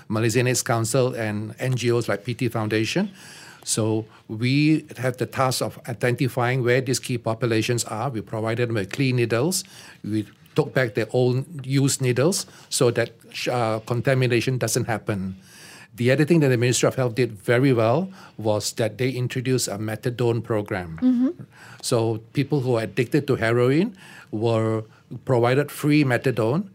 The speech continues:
Speaker 1: So they were queuing up at selected assigned clinics, government, government clinics, to pro-, to be provided with methadone. And methadone don't have a withdrawal effect.
Speaker 2: Mm-hmm.
Speaker 1: So they, uh,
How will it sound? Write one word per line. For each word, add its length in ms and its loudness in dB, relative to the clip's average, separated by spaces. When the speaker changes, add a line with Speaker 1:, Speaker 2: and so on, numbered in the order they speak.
Speaker 1:
So 200 -2
they 140 0
were 120 -4
queuing 400 0
up 220 -2
at 120 -2
selected 640 -2
assigned 440 0
clinics, 560 0
government, 480 0
government 420 0
clinics, 420 -2
to 100 0
pro-, 360 0
to 80 0
be 240 -2
provided 500 0
with 180 -4
methadone. 640 0
And 240 -4
methadone 500 2
don't 160 2
have 120 2
a 60 2
withdrawal 520 2
effect. 520 -2
Speaker 2:
Mm-hmm. 200 2
Speaker 1:
So 420 2
they, 520 0
uh, 460 -2